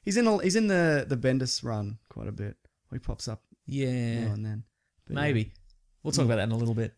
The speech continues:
Speaker 1: We'll
Speaker 2: think.
Speaker 1: talk about it
Speaker 2: Okay, let's talk
Speaker 1: else
Speaker 2: about,
Speaker 1: time.
Speaker 2: what, what can we talk about without spoiling? Fight sequences.
Speaker 1: Yeah, absolutely.
Speaker 2: Brutal.
Speaker 1: Yeah.
Speaker 2: I mean, they're brutal, and, but I,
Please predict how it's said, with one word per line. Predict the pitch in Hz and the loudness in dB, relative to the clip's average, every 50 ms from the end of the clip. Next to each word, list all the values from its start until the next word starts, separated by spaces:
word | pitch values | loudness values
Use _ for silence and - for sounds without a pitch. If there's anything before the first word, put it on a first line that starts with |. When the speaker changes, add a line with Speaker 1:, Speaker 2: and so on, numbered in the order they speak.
| _ | _
Speaker 1:
We'll | - 131 | -2 0
Speaker 2:
think. | 123 120 | 4 6
Speaker 1:
talk | 170 160 147 - | 6 6 6 6
about | 156 151 156 160 165 | 6 8 10 10 10
it | 175 175 - - _ | 8 6 4 -2 _
Speaker 2:
Okay, | - 151 151 190 165 | 0 2 4 6 6
let's | 175 180 - | 6 6 8
talk | - 180 156 | 8 8 8
Speaker 1:
else | 156 147 | 8 8
Speaker 2:
about, | 151 151 139 139 123 | 8 8 10 8 8
Speaker 1:
time. | 120 107 | 6 4
Speaker 2:
what, | 151 175 - | 2 0 0
what | 139 165 - | 0 -2 0
can | 180 | 0
we | 156 131 | 0 2
talk | 165 151 135 | 2 2 2
about | 120 117 113 | 2 2 2
without | 110 127 127 120 117 - | 4 2 2 2 2 2
spoiling? | - 127 120 110 107 107 | 2 2 2 2 2 -2
Fight | - - 139 131 127 - | -2 0 2 2 2 2
sequences. | - 147 120 113 - 117 107 - 98 90 95 127 | 2 0 0 0 0 -2 0 0 -2 0 8 10
Speaker 1:
Yeah, | 170 180 160 | 12 12 12
absolutely. | 165 - - 165 156 175 202 180 160 139 120 143 | 10 8 8 8 10 10 10 8 8 6 6 6
Speaker 2:
Brutal. | 160 156 160 160 170 170 165 - 131 110 98 85 104 - - - _ | 6 4 6 6 6 6 6 4 2 2 0 -2 -4 -8 -12 -6 _
Speaker 1:
Yeah. | 147 185 226 247 | 12 12 12 12
Speaker 2:
I | 180 135 | 12 12
mean, | 123 - - - | 10 4 4 6
they're | 208 208 175 175 | 6 6 8 6
brutal, | 233 277 311 311 240 170 175 196 196 - - _ | 6 6 8 10 10 10 10 8 4 0 -8 _
and, | - 185 190 | 2 2 4
but | 180 202 | 6 6
I, | 202 147 - | 4 4 2